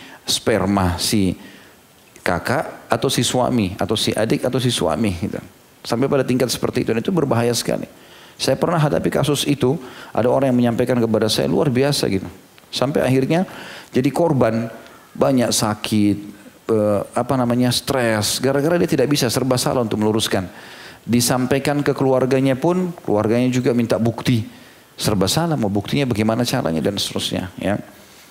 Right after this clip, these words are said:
Maka ini juga yang dimaksudkan dalam hadis ini, maka harusnya hati-hati. Ya. Karena bermula dari salaman, akhirnya berakhir dengan perbuatan zina. Maksud dari firman Allah subhanahu wa taala, "Wala tattabi'u khutuwati syaitan." Jangan mengikuti langkah-langkah syaitan,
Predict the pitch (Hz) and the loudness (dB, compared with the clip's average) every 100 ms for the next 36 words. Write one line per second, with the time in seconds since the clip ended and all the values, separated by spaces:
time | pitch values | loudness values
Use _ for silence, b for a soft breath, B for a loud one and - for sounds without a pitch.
0 | B B B - - 110 123 143 165 139 | B B B -8 -4 0 2 2 2 4
1 | 151 127 123 117 - 135 117 123 110 107 | 4 4 2 0 0 2 2 2 2 2
2 | 113 120 113 95 90 101 110 127 - 139 | 2 2 2 2 0 2 2 2 2 2
3 | 127 131 123 113 92 73 - - - - | 2 2 2 0 -4 -6 -12 -20 -20 -20
4 | - - - - - 76 - B B B | -20 -20 -20 -20 -10 -8 -8 B B B
5 | - 95 113 143 143 - - - 98 113 | -4 0 2 2 -2 -4 -14 -4 0 2
6 | 117 135 123 113 117 110 110 113 113 135 | 4 4 4 4 2 2 2 2 2 2
7 | 165 - 107 107 110 127 104 104 110 - | 0 -2 0 2 2 2 2 0 0 0
8 | 131 107 104 117 104 98 95 92 113 117 | 0 2 2 0 0 2 2 2 0 -2
9 | - - 87 98 82 - B B B - | -4 -4 0 0 0 -2 B B B -2
10 | 107 - 170 160 143 131 135 127 131 127 | -2 0 0 2 2 2 2 2 2 2
11 | 127 120 123 117 113 120 113 131 131 113 | 2 2 2 4 2 2 0 0 0 2
12 | 120 113 117 110 113 127 110 110 123 95 | 0 2 2 2 0 2 2 2 0 2
13 | 101 104 107 110 120 117 110 120 110 104 | 2 2 2 2 2 2 2 2 0 0
14 | 113 120 107 135 139 | 0 0 0 0 0